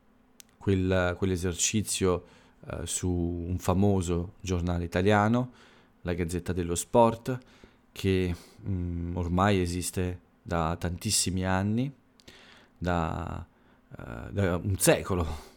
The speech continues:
eh, quindi da più di un secolo, centoventicinque anni, quindi è un, eh, giornale storico per l'Italia.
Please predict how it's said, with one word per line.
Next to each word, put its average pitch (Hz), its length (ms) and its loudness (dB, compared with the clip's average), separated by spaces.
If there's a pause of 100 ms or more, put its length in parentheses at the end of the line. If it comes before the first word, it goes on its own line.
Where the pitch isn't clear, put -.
(120)
eh, 85 440 -2
quindi 98 480 2
da 98 120 0
più - 200 -2
di 117 100 2
un 92 100 0
secolo, - 480 -6 (480)
centoventicinque 107 1040 2
anni, 90 400 -4
quindi 92 400 -4 (560)
è 87 240 -4
un, 87 320 -4
eh, 87 320 -6
giornale 92 540 2
storico 110 560 2
per 95 160 -4
l'Italia. 98 580 0